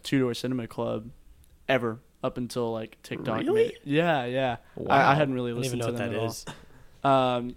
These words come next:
Speaker 1: the, where people are, like, slapping the,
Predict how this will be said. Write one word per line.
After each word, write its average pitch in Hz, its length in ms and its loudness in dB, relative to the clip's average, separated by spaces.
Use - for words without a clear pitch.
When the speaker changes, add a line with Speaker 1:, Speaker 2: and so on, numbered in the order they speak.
Speaker 1:
the, 123 540 0
where 143 180 -2
people 151 260 -6
are, 139 80 -2
like, 117 160 -6
slapping 127 540 -6
the, 113 340 -10